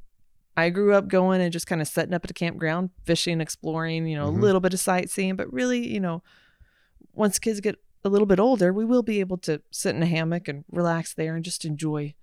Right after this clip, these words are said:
Speaker 2: Yeah.
Speaker 1: nature, not bumping around doing all the things. But then I'm, you know,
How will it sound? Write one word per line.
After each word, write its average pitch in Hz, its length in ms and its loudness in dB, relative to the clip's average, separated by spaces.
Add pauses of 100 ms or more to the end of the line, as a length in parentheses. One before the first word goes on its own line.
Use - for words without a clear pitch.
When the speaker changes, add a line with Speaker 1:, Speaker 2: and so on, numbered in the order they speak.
(120)
Speaker 2:
Yeah. 104 240 0
Speaker 1:
nature, 151 360 -2
not 165 300 -2 (180)
bumping 175 260 0
around 180 280 4
doing 185 260 4
all 156 160 0
the 156 120 -6
things. 151 480 -8 (480)
But 175 140 -4
then 202 160 2
I'm, 185 240 -2
you 185 120 -2
know, 143 220 -6